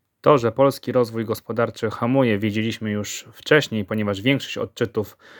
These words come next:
danych makroekonomicznych, czy to z przemysłu, czy dotyczących sprzedaży detalicznej, pokazywała, że nasza aktywność gospodarcza z kwartału na kwartał staje się coraz mniejsza. Co może oznaczać w zasadzie taki odczyt?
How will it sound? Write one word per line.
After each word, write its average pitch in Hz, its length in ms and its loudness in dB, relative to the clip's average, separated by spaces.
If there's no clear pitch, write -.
danych 123 340 4
makroekonomicznych, 104 920 0
czy 113 100 -10
to 110 120 2
z - 60 -12
przemysłu, 123 640 2
czy - 180 0
dotyczących 110 560 0
sprzedaży 135 440 2
detalicznej, 113 560 -4
pokazywała, 113 640 4
że 110 340 2
nasza 120 360 -2
aktywność 120 560 0
gospodarcza 110 760 0
z - 120 -12
kwartału 113 480 0
na 107 140 -2
kwartał 107 340 0
staje 104 240 0
się 98 160 -8
coraz 107 440 -2
mniejsza. 104 500 -6
Co 160 120 -2
może 165 240 4
oznaczać 139 320 -2
w 117 40 -6
zasadzie 110 280 -10
taki 117 280 -8
odczyt? 123 580 -2